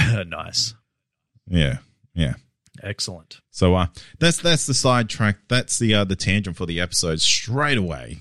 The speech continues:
Speaker 2: we got that nailed. Check.
Speaker 1: <laughs> Done. <laughs> Now we can move on to
Speaker 2: But
Speaker 1: regular business.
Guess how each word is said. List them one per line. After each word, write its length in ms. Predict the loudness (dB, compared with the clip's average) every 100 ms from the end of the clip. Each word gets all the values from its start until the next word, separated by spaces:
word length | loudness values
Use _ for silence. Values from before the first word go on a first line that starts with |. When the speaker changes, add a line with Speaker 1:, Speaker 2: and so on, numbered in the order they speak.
| -4
Speaker 2:
we 100 | 0
got 200 | 0 0
that 200 | -2 -4
nailed. 340 | -8 -6 -8 -10 -20 -20 _ _ _
Check. 380 | 2 4 4 4 0 -2
Speaker 1:
<laughs> 200 | -4 -2
Done. 380 | 0 0 -4 -14
<laughs> 920 | _ -14 -12 -12 -12 -14 -14 0 0 2 -6 -4 -6 -6 -8 -12 _ -14 -12 -12 -12 -12 -12 -14 -18 -14 -16 -16 -20 -20 -18 -16 -16 -18 -20 0
Now 100 | 2
we 80 | 4
can 140 | 2
move 180 | 4 4
on 120 | 6
to 100 | 6
Speaker 2:
But 60 | 6
Speaker 1:
regular 380 | 4 2 0 -2
business. 640 | -2 -2 -6 -8 -8 -8